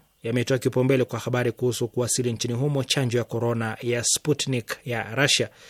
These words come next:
Taifa Leo limeipa habari hiyo kichwa kinachosema, "Chanjo ya masonko yafika." Limefafanua kuwa dozi mbili, ah, dozi mbili za chanjo hiyo zinauzwa kwa shilingi kumi na moja elfu za Kenya, sawa na dola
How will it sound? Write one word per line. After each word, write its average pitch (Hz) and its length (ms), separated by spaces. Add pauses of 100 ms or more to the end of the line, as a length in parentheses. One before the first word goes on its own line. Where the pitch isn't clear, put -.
(440)
Taifa 147 280
Leo 160 100
limeipa 147 300
habari 139 300
hiyo 147 160
kichwa 135 240
kinachosema, 143 760
"Chanjo 135 520
ya 131 140
masonko 131 680
yafika." 110 500 (480)
Limefafanua 135 600
kuwa 143 180
dozi 139 300
mbili, 143 500 (920)
ah, 123 800
dozi 135 400
mbili 175 420
za 131 260
chanjo 127 320
hiyo 147 400 (240)
zinauzwa 127 560
kwa 117 160
shilingi 127 520
kumi 131 280
na 120 80
moja 123 380
elfu 160 340
za 117 160
Kenya, 120 340
sawa 120 460
na 113 240
dola 113 540